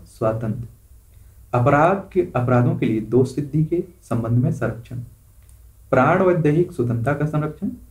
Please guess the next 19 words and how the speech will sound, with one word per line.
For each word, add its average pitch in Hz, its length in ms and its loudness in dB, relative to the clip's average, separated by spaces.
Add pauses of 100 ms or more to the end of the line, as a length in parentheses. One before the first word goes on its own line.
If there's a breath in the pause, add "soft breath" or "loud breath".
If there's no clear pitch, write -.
(400)
छह 160 220 2
से 208 140 -2
चौदह 139 300 2
वर्ष 123 260 2
की 110 100 -4
आयु 113 260 -2
के 120 140 -6 (500)
बच्चों 120 360 2
को 160 100 2
निःशुल्क - 1080 -4
एवं 147 260 2
अनिवार्य 117 560 -2
शिक्षा, 131 380 -8 (680 soft breath)
कुछ 202 200 2
दशाओं 139 420 4
में 170 160 -2
गिरफ्तारी 117 560 0 (260)
निरोध 120 440 2
से 147 120 0